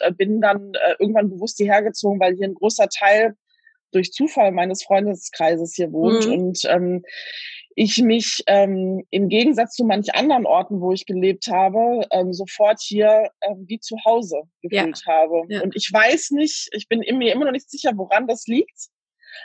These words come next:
Speaker 1: Aber, ähm, hier habe ich mich sofort zu Hause gefühlt. Die Menschen sorgen dafür, die Gegend sorgt dafür. Ähm, ich mag das Ruhrgebiet.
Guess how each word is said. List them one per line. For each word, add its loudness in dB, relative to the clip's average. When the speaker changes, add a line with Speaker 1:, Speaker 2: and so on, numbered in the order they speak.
Speaker 1:
Aber, 4
ähm, -2
hier 2
habe 0
ich -4
mich 0
sofort 0
zu 2
Hause 0
gefühlt. -6
Die -4
Menschen 0
sorgen 2
dafür, -4
die -2
Gegend 0
sorgt 0
dafür. 0
Ähm, 2
ich -4
mag 2
das -2
Ruhrgebiet. 0